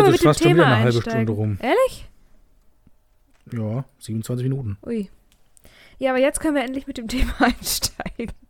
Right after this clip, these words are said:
Speaker 2: Ja, steigen wir mit dem Thema ein. Wie gesagt, das kann ja, haben wir noch gar nicht genannt, was das für ein Thema ist, ne?
Speaker 1: Nee,
Speaker 2: Machen
Speaker 1: wir
Speaker 2: wir
Speaker 1: machen ja
Speaker 2: ein,
Speaker 1: hier
Speaker 2: ja,
Speaker 1: einen
Speaker 2: ein bisschen
Speaker 1: Cliffhanger oder
Speaker 2: Spannung.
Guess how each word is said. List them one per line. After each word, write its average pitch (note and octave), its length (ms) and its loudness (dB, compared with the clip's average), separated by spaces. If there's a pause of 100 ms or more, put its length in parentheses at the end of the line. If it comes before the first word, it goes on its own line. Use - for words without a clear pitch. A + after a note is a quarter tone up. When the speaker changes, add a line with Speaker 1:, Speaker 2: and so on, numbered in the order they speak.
(800)
Speaker 2:
Ja, F#3 320 4 (340)
steigen C#3+ 440 2
wir C#3 120 2
mit C3+ 120 0
dem C3+ 120 0
Thema C3 320 2
ein. C3+ 300 2 (800)
Wie C3+ 140 -2
gesagt, C#3+ 320 2
das A2 120 -6
kann C3+ 180 -2
ja, C3+ 300 -2 (140)
haben E3 160 4
wir - 20 4
noch D#3+ 100 2
gar F#3 100 0
nicht F3 140 -2
genannt, E3+ 240 0
was E3 120 0
das D#3 200 -4
für D#3+ 140 -4
ein D3+ 60 -2
Thema D#3 200 0
ist, D3+ 160 -4
ne? D3 260 -2
Speaker 1:
Nee, G3+ 480 -2
Speaker 2:
Machen A3+ 100 -2
Speaker 1:
wir G#3+ 60 0
Speaker 2:
wir A3 60 0
Speaker 1:
machen A#3 180 -2
ja A3 120 -2
Speaker 2:
ein, A3 60 -2
Speaker 1:
hier G#3+ 100 0
Speaker 2:
ja, G3+ 60 0
Speaker 1:
einen - 80 -4
Speaker 2:
ein - 40 -10
bisschen B3 220 -6
Speaker 1:
Cliffhanger F#3 440 -4
oder F#3 200 -2
Speaker 2:
Spannung. F#3+ 260 -8